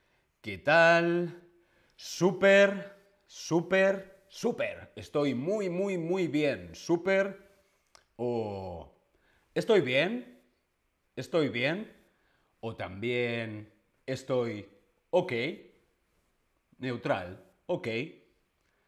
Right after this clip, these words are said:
¿Qué tal? Mm, bueno. Ni fu ni fa.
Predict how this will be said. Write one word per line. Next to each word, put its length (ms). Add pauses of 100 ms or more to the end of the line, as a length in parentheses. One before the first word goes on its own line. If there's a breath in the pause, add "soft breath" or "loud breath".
(400)
¿Qué 100
tal? 480 (140)
Mm, 540 (240)
bueno. 800 (640 soft breath)
Ni 280
fu 640
ni 220
fa. 480